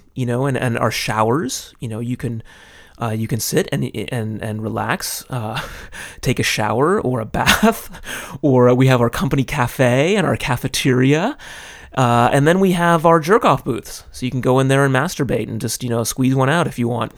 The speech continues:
you know, <laughs> burn off some stress <laughs> because you might be working lots of overtime.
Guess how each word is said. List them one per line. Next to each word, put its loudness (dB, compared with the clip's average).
you -2
know, 4
<laughs> 0
burn 0
off 0
some -2
stress -4
<laughs> -16
because 0
you 0
might 4
be 0
working 0
lots 4
of 2
overtime. 0